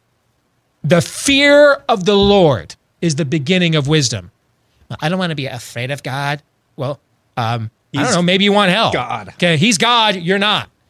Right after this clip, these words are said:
Speaker 1: Be afraid. Okay? He's the only undefeated being in the universe. Don't run counter to him. You're gonna lose every single time.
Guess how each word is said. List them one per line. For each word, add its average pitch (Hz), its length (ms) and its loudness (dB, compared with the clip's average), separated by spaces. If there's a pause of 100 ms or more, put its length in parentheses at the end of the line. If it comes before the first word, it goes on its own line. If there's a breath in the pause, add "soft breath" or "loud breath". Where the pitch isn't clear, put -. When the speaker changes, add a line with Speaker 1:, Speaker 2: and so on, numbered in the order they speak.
(160)
Speaker 1:
Be 220 160 4
afraid. 220 500 0 (480)
Okay? 156 300 0 (260)
He's 196 160 2
the 196 140 2
only 226 240 2
undefeated 226 560 0
being 208 220 2
in 196 100 0
the 190 80 2
universe. 143 640 0 (720)
Don't 185 400 2
run 165 500 2
counter 170 420 0
to 139 140 -2
him. 135 320 0 (220)
You're 196 120 4
gonna 247 280 4
lose 294 640 2 (260)
every 196 300 2
single 226 340 0
time. 202 400 -6